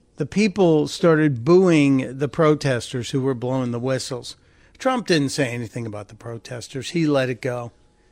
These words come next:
He let it happen. But if you listen, it just seemed odd to me that that was the moment they picked, the one moment that's supposed to be a unifying moment, saying, "Oh, gee, maybe,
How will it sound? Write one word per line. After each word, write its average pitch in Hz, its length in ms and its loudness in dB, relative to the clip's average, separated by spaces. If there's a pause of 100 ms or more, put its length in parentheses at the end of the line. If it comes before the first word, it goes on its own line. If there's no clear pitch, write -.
(480)
He 160 200 2
let 156 240 2
it 170 100 0
happen. 120 560 -4
But 143 160 -2
if 151 100 -4
you 175 120 0
listen, 170 420 2
it 151 300 -4
just 220 240 -2
seemed 196 340 0
odd 175 320 2
to 156 120 0
me 123 400 0 (480)
that 135 200 0
that 160 200 4
was 175 180 -2
the 147 100 4
moment 147 400 4
they 131 140 2
picked, 160 380 -2
the 147 100 4
one 190 320 4
moment 185 400 4
that's 143 240 0
supposed 180 340 0
to 160 140 0
be 139 400 4 (280)
a 143 140 2
unifying 165 800 4
moment, 151 400 2
saying, 139 280 0
"Oh, 214 440 4
gee, 202 420 -2 (300)
maybe, 254 480 4